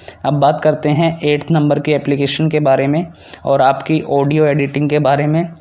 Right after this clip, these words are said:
तो नंबर एट पे जो आती है वो application है Lexis Audio Editor, ठीक है, यहाँ पे आ गया ये,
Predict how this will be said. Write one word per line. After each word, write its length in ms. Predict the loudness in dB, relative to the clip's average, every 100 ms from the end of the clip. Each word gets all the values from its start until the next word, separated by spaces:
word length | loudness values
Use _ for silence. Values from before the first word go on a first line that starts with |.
| -20 _ _ -2
तो 80 |
नंबर 340 | 0 0 2 2
एट 280 | 0 -2 -2
पे 120 | 0
जो 160 | 2 2
आती 300 | 0 0 -2
है 180 | 0 0
वो 220 | 0 0
application 600 | 0 -2 -2 -4 -2 -4
है 200 | -2 -2 0
Lexis 600 | 0 -2 -6 -4 -4 -6 -14 -20 -20 -14 -4
Audio 360 | -2 0 2 2
Editor, 460 | 0 -2 0 0 -2 -12 -20 -20 -10 -6
ठीक 180 | -2
है, 60 | 0
यहाँ 220 | 2 0 0
पे 100 | 0
आ 120 | 2
गया 260 | 2 2 2
ये, 240 | 2 0